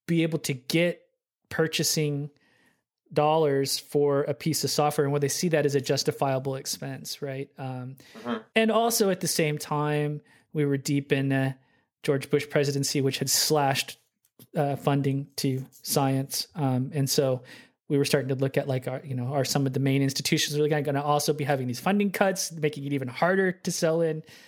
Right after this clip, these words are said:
Speaker 1: to this? So we kinda got cold feet, and, and, uh,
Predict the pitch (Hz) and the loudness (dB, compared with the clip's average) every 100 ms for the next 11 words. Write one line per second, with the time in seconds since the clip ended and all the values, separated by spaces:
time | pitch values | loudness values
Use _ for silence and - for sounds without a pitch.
0 | - - 170 165 - - - - 208 196 | -6 0 2 0 -4 -10 -12 0 2 2
1 | 190 220 208 175 156 - 151 151 147 147 | 2 2 4 2 0 0 0 0 -2 -2
2 | 151 139 139 - - 151 135 135 147 139 | 0 0 -2 -8 -8 -2 -2 -2 -4 -4